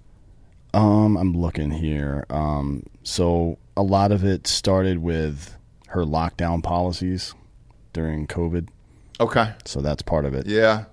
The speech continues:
Speaker 2: Uh, and that'll get you. I mean, that killed a ton of businesses up
Speaker 1: Mm-hmm.
Speaker 2: in Boston. But, uh, what are your thoughts on this here?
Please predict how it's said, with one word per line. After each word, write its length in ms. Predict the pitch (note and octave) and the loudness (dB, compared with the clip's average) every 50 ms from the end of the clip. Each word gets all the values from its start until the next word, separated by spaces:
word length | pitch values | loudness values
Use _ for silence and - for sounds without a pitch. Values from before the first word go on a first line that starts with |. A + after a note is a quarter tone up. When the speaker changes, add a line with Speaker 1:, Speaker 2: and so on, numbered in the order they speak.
| - - - - - - _ - - - _ - - - - - - - - - - | -20 -20 -20 -20 -20 -20 _ -20 -20 -20 _ -20 -20 -20 -20 -20 -20 -20 -20 -12 -4
Speaker 2:
Uh, 160 | - G#2+ A2+ A2+ | 0 2 2 2
and 80 | A#2+ B2 | 2 2
that'll 160 | C3 C3 A#2 | 2 2 2
get 240 | F#2+ B2+ C3 - - | 2 0 -2 -2 -2
you. 80 | A2+ | -2
I 20 | G#2+ | 0
mean, 100 | A2+ A2 | 0 -2
that 120 | A2+ A2 | -2 -2
killed 180 | - B2 A#2 G#2 | 0 -2 -2 -2
a 20 | |
ton 180 | F2 - A2+ G#2+ | -2 -4 -4 -4
of 80 | F2+ | 0
businesses 460 | D#2 G2+ G#2 F#2 G2 F2 - D#2 D2 D2+ | 0 -2 -2 -2 -4 -6 -4 -2 0 0
up 60 | - | 0
Speaker 1:
Mm-hmm. 60 | D#2 | -2
Speaker 2:
in 60 | F2 E2 | -2 -4
Boston. 400 | F2+ F2+ F2+ F2+ - - - - - - - - - - - - - - - - - - - | -4 -4 -4 -4 -6 -10 -16 -14 -4 -4 -4 -4 -4 -8 -10 -16 -18 -20 -20 -20 -20 -18 -16
But, 460 | B2+ A2 A#2+ A#2 A2+ - - - - | -6 0 2 2 2 0 -2 -6 0
uh, 640 | A#2+ A2+ G#2+ G#2+ G#2+ A2 A2 G#2+ A2 A2 A2 A2 A2 A2 A2 A2 A2 A2 A2 A2 A2 A#2 B2 B2 A#2+ A#2+ | 2 4 4 4 4 4 4 2 2 2 2 2 2 0 -2 -4 -4 -6 -6 -8 -8 -10 -10 -10 -10 -6
what 160 | C#3+ F3 G#3 | 0 0 2
are 40 | G3+ | 2
your 260 | E3+ D#3+ E3 E3+ F3 | 2 4 4 4 4
thoughts 500 | - - - - F#2+ D#2+ D#2 - - - | 4 2 2 2 4 4 2 -2 -4 -6
on 240 | F#2+ E2+ D#2+ D#2+ D2+ | -6 -6 -6 -6 -8
this 300 | D#2+ C#2+ C2+ - - - | -10 -10 -10 -10 -10 -8
here? 280 | - F#2 D#2+ D2+ D2+ - | -8 -8 -8 -8 -10 -16